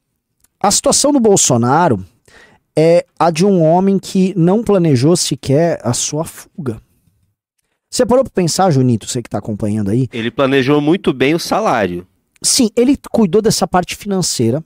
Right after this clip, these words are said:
Speaker 2: É.
Speaker 1: né? Mas é, eu acho que o Bolsonaro não tem muito a se preocupar, eu vou ser bem honesto. Se o Bolsonaro abrir amanhã uma vaquinha online, num desses Patreons, pra
Speaker 2: É.
Speaker 1: você doar dinheiro pra ele continuar a luta, o Bolsonaro vai ganhar, sei lá,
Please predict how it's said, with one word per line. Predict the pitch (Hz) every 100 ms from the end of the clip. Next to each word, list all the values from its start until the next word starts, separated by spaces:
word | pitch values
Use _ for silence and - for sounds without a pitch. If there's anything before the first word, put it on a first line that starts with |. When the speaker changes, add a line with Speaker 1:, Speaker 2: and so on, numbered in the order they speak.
| -
Speaker 2:
É. | 110 95
Speaker 1:
né? | 110 135 - _ _ _ _
Mas | 311 339 311 -
é, | - 277 269
eu | 277
acho | 285 -
que | 208
o |
Bolsonaro | 226 - 226
não |
tem | 196
muito | 175 160
a |
se | -
preocupar, | 127 -
eu | 185
vou | 190
ser | -
bem | 226
honesto. | 220 139 -
Se | 254
o |
Bolsonaro | 254 240 - 208
abrir | 190 196
amanhã | 202 202 160 160 151
uma | 139
vaquinha | 127 131 - 160 135 131
online, | 151 147 135 143 110 101 _ _ _ -
num | 139
desses | 131 -
Patreons, | - 135 143 - 117 107 107
pra | -
Speaker 2:
É. | 123
Speaker 1:
você | - 147
doar | 131 135
dinheiro | 127 131
pra | -
ele | 131
continuar | 117 123
a |
luta, | 151 180
o | 180
Bolsonaro | 175 185 175 175
vai | 175
ganhar, | 156 151 151
sei | 139 196
lá, | 131